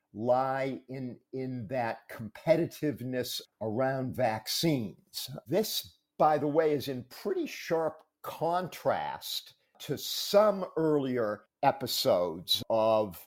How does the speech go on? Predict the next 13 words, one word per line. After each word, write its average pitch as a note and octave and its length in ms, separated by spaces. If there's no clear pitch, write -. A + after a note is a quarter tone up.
great D3 340
power B2+ 720
relations A#2+ 1200
around B2 840
health D3 300
issues. - 500
Certainly D#3+ 1040
in B2+ 280
the B2 140
nineteen B2+ 560
fifties, G2+ 920
there B2+ 340
was B2 500